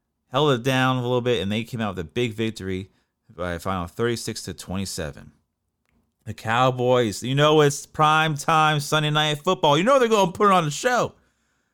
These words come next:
They have a big victory, twenty to sixteen. Dak didn't play. He was out with a calf injury. Cooper Rush, backup Q B, comes in.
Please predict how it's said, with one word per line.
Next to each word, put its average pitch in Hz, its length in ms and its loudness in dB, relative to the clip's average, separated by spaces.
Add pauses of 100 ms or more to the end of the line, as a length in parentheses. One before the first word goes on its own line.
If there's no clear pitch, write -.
(240)
They 208 260 0
have 190 180 0
a 151 80 0
big 180 300 2
victory, 170 360 -2
twenty 240 420 0
to 175 120 0
sixteen. 196 840 -6 (280)
Dak 233 300 -4
didn't 165 320 -2
play. 185 280 2
He 180 120 -4
was 170 180 -4
out 127 180 0
with 131 100 -6
a 139 40 -4
calf 180 340 -2
injury. 170 500 -4 (380)
Cooper 240 680 0 (160)
Rush, - 600 -6 (520)
backup 104 480 -4
Q 120 240 -6
B, 110 220 -4
comes 110 420 -6
in. 110 240 -2